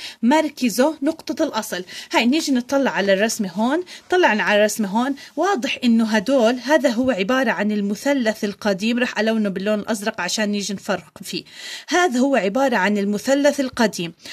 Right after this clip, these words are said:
قبل إجراء عملية التكبير إله، كان مركز التكبير اللي هو عبارة عن صفر صفر نقطة الأصل، وكانت عبارة عن النقاط الثلاث هاي تمثل إحداثيات المثلث A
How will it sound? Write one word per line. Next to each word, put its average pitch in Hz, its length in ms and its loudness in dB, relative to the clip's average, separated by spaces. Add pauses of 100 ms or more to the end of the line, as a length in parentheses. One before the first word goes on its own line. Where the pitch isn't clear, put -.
(180)
قبل 277 240 2
إجراء 220 360 2
عملية 220 400 0
التكبير 254 560 0
إله، 175 260 -4
كان 294 260 4
مركز 233 340 0
التكبير 226 400 -2
اللي 240 120 2
هو 240 140 4
عبارة 233 320 2
عن 208 200 -2
صفر 240 300 -4
صفر 262 340 0
نقطة 254 460 -2
الأصل، 285 520 0 (440)
وكانت 269 480 4
عبارة 233 300 2
عن 208 180 2
النقاط 220 500 0
الثلاث 262 440 0
هاي 277 120 2
تمثل 240 420 -2
إحداثيات 233 840 -2
المثلث 180 600 -2 (440)
A 330 260 6